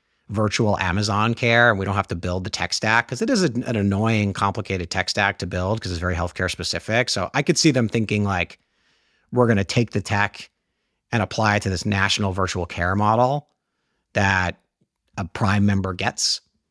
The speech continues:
That makes sense. That's probably the best, <laughs> that's probably the best example I've heard so far of somebody walking me through it. So, like, yeah, that could be,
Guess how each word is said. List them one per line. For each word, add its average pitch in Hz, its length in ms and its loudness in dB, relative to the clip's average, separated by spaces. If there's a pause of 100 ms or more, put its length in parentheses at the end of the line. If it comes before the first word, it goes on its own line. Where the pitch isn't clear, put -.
(280)
That 339 180 2
makes 381 200 4
sense. 262 420 2 (100)
That's 208 160 4
probably 240 140 10
the 202 80 6
best, 170 420 2
<laughs> - 560 -4
that's 180 100 2
probably 233 140 8
the 180 80 6
best 180 280 4
example 160 360 6
I've 139 100 6
heard 139 180 2
so 127 160 4
far 98 380 0
of - 80 -2
somebody 104 480 0
walking 98 420 0
me 95 120 -2
through 92 180 -4
it. 87 120 -2
So, 92 200 -4
like, 90 220 -2
yeah, 95 240 2
that 98 160 -2
could 117 120 -2
be, 87 320 -4